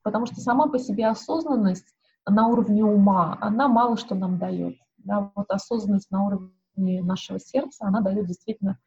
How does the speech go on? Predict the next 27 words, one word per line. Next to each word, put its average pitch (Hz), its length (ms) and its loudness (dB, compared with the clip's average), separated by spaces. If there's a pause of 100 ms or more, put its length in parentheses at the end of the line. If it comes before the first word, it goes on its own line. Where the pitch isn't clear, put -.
(280)
бесценное, 185 720 0
она 196 140 -2
даёт 196 340 0
нам, 180 320 0
а, 185 220 -4
ту 220 100 -4
самую 185 400 0
мудрость, 269 560 0
то 226 100 0
самое 190 440 0
лидерство. 247 840 0
Живя 214 460 2
и 196 100 2
действуя 185 640 -2
в - 60 -12
социуме, 226 920 -2 (200)
инициировать 240 760 4
те 311 220 4
изменения, 214 880 4 (240)
которые 262 800 4
мы 220 220 6
хотим 240 600 0
оставить 214 560 0
как 208 260 -4
наследие 208 680 -2
после - 400 -8
себя. - 480 -10